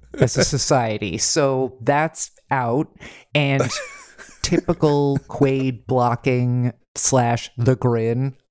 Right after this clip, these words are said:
Speaker 1: obviously out. Uh, yes,
Speaker 2: Yeah.
Speaker 1: he loses control of the accent, but he also understands the assignment. I think he probably took this job because one or more of his kids loved SpongeBob.
Speaker 2: Yeah.
Speaker 1: Fine. He can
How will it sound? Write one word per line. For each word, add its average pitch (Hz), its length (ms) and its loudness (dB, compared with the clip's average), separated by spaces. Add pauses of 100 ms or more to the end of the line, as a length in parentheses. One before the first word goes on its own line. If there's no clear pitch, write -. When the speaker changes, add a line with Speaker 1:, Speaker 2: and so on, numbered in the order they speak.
(100)
Speaker 1:
obviously 120 560 -2
out. 104 360 -2 (920)
Uh, 127 520 0
yes, 139 360 2
Speaker 2:
Yeah. 151 60 -2
Speaker 1:
he - 20 -2
loses 123 340 2
control 123 440 0
of 117 100 -4
the 123 140 0
accent, 123 640 -2
but 127 320 -4
he - 260 0
also 135 380 0
understands 127 640 0
the 120 160 0
assignment. 139 640 0
I 113 80 -2
think - 180 -6
he 117 80 0
probably 113 340 -2
took - 340 -2
this 131 200 0
job 151 380 2
because 127 440 0
one 135 200 2
or 123 80 0
more 127 260 0
of 123 80 0
his 127 180 0
kids 147 560 0 (380)
loved 131 300 2
SpongeBob. 214 800 0 (120)
Speaker 2:
Yeah. 87 300 0
Speaker 1:
Fine. 180 720 0 (640)
He 139 160 2
can 131 340 2